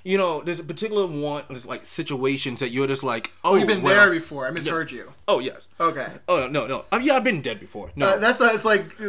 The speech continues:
Speaker 2: I gotta get this story.
Speaker 1: Uh, uh, no, I died in twenty twenty during the pandemic,
Speaker 2: Oh,
Speaker 1: came
Speaker 2: okay.
Speaker 1: back to life, and realized, "Shit."
Speaker 2: Well, there's, there are plenty of people who have died for a short period. That's happened. So it wasn't out of the question to ask you that.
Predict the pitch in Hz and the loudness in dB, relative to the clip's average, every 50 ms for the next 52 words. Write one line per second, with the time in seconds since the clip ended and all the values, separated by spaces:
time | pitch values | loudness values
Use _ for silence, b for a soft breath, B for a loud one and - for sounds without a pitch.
0 | 196 - 185 185 151 175 160 156 151 156 143 - 180 190 - - - 190 - - | -4 -4 -4 -2 -2 -2 -2 -2 -4 -6 -8 -6 -6 -4 -4 -4 -2 -2 -4 -2
1 | - 202 147 139 - - - 196 175 120 160 185 202 208 175 - 190 226 254 226 | -4 -6 -8 -8 -8 0 2 2 2 4 2 2 2 2 2 4 4 2 2 2
2 | 160 135 151 143 143 147 156 160 160 - 135 127 - - - 139 143 139 135 - | 2 2 4 4 4 4 4 2 0 -4 -6 -6 -8 -6 -4 -4 -4 -4 -4 -6
3 | - 135 131 135 131 127 135 135 131 123 - 135 135 127 123 113 120 117 120 117 | -4 -4 -4 -4 -4 -4 -4 -4 -4 -6 -4 -4 -4 -4 -4 -6 -6 -6 -4 0
4 | 180 190 190 202 208 214 208 175 160 147 143 - 147 131 127 123 123 123 127 - | 2 4 6 6 6 4 4 4 2 2 0 -2 -4 -2 -2 -2 -2 -4 -4 -4
5 | 143 139 135 147 143 139 127 - - - - - - 92 - - - - - - | -4 0 0 2 2 2 0 -2 -2 -2 -2 -2 -4 -6 -8 -12 -16 -16 -10 -6
6 | 196 190 190 202 202 - - 160 233 311 349 285 208 190 214 277 302 285 - 220 | -2 -2 -2 -2 -2 -6 -2 2 4 4 4 2 0 0 2 2 2 2 0 -2
7 | 220 214 190 175 180 165 170 165 156 143 143 139 156 156 151 156 151 143 139 139 | -2 -2 -2 -4 -6 -6 -4 -4 -4 -4 -4 -6 -4 -2 -2 -2 -2 -2 -4 -6
8 | - - 156 147 143 - - 160 147 135 - 160 160 156 147 139 123 117 117 123 | -8 -8 -8 -8 -6 -8 -8 -8 -8 -10 -10 -8 -6 -4 -4 -6 -6 -8 -12 -12
9 | 135 143 143 143 - - 170 160 151 - - - 135 147 143 - 180 175 180 185 | -12 -12 -12 -12 -10 -10 -8 -8 -8 -10 -14 -18 -16 -12 -6 -2 0 2 2 2
10 | 202 220 226 226 214 190 180 180 165 151 143 - 185 175 175 - 160 147 147 151 | 2 0 -2 -2 -2 0 0 0 0 -2 -2 0 0 0 0 -2 -6 -6 -2 -2
11 | 160 160 - - 160 143 131 131 135 151 156 - | -2 -2 -4 -8 -10 -10 -8 -6 -6 -6 -6 -8